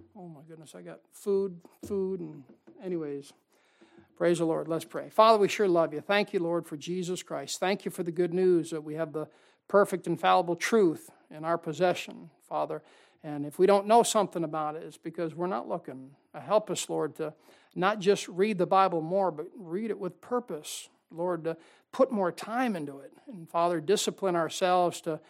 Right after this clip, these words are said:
set time a-, uh, aside during our day or in the afternoon or in the evening. And Lord, recommit to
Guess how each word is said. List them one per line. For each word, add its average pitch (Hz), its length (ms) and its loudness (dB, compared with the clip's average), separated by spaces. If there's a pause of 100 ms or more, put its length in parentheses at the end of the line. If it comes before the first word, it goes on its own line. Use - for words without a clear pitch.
(240)
set 214 340 4
time 208 300 0
a-, 170 200 0
uh, 170 220 -2
aside 180 480 2
during 190 240 2
our 175 160 2
day 165 400 0
or 139 120 -10
in 143 80 -10
the 165 120 -4
afternoon 175 540 0
or 160 80 -2
in 156 100 -4
the 156 80 -6
evening. 156 400 -8
And 143 100 -18
Lord, 147 200 -10
recommit 190 580 0
to 151 160 -2